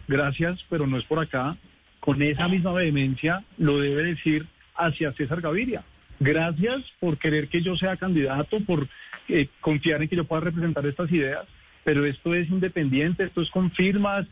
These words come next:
liberales, verdes, azules, amarillos que quieran venir, súper bienvenidos y bienvenidas, pero esto es con las firmas de Colombia Tiene Futuro". Ese mensaje sería el más poderoso posible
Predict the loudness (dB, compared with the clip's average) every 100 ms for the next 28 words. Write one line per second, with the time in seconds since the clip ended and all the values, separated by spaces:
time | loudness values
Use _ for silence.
0 | -14 _ -2 2 4 2 2 0 -2 -2
1 | -2 -2 0 0 0 0 -2 -2 -6 -2
2 | 0 2 2 0 -2 -6 -20 -6 0 2
3 | 2 4 2 2 0 0 0 0 2 2
4 | 4 2 0 -8 -10 -2 0 2 2 2
5 | 0 2 0 0 -2 0 0 0 0 -2
6 | -6 -14 -20 -6 0 2 2 0 -2 -2
7 | 0 -2 0 0 0 0 -2 0 0 0
8 | 0 -2 0 0 0 0 0 0 0 0
9 | 0 0 2 2 2 2 0 -2 _ _
10 | 2 4 4 4 2 0 -4 -2 0 2
11 | 2 0 -2 -4 -4 -2 -4 0 0 2
12 | 0